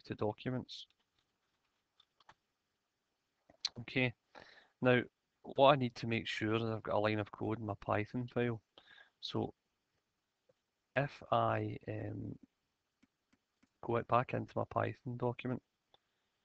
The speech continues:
I'll load up Eric again. And I'll open up my file. Go to recent.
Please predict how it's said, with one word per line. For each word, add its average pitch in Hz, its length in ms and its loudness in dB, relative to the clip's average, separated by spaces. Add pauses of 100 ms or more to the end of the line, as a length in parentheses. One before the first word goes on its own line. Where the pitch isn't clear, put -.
(800)
I'll 113 160 -8
load 117 300 -6
up 113 180 -6
Eric 113 320 -4
again. 131 240 -2 (4000)
And 113 440 -4 (180)
I'll - 200 4
open 127 240 -2
up 117 100 -2
my - 60 -4 (100)
file. 110 300 2 (2250)
Go - 120 -4
to - 180 -8
recent. - 340 -12